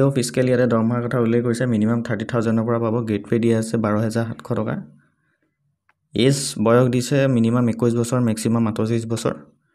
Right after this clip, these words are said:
ৰিলেক্সেশ্যন পাব এছ টি, এছ চি, অ' বি চি, এম অ' বি চি, এইখিনি কেণ্ডিডেটে। এডুকেশ্যন কোৱালিফিকেশ্যন মিনিমাম ইয়াতে যিহেতু এইখিনি মেডিকেল ৰিক্ৰুটমেণ্ট বৰ্ডৰ হয়,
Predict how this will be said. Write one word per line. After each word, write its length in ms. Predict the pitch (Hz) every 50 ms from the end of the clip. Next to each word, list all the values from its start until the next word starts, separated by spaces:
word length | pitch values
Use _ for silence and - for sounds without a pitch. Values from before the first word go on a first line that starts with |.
| _ _ _ _ _ -
ৰিলেক্সেশ্যন 500 | 113 104 104 110 110 113 127 127 147 139
পাব 140 | 135 135 131 135 131
এছ 120 | 117 117 -
টি, 100 | - 123 120
এছ 60 | 120 123
চি, 60 | 127
অ' 80 | 123 117
বি 60 | 107 107
চি, 80 | 107 113
এম 80 | 117 113
অ' 60 | 110 110
বি 60 | 110
চি, 60 | - 120
এইখিনি 240 | 104 - - 107 117
কেণ্ডিডেটে। 460 | 110 113 113 113 110 110 110 104 139 180 180 - - - - _ _ _ _ _ _ _ _ _ _ _ _ _ _ _ _ _ _ _ _ _ _
এডুকেশ্যন 400 | - 104 110 110 131 - 156 151 143
কোৱালিফিকেশ্যন 560 | 143 135 131 135 135 139 139 127 - 131 131 147 151 - - - - - 117
মিনিমাম 360 | 107 110 110 113 113 123 131 131
ইয়াতে 180 | 127 120 120 127
যিহেতু 240 | 117 110 113 113 117
এইখিনি 300 | 120 117 113 120 113 120 120 117
মেডিকেল 400 | 110 101 98 107 107 117 113 113 110 110 104
ৰিক্ৰুটমেণ্ট 400 | 101 101 107 110 113 113 113 110 104
বৰ্ডৰ 260 | 110 107 107 107 104
হয়, 200 | 104 113 113 131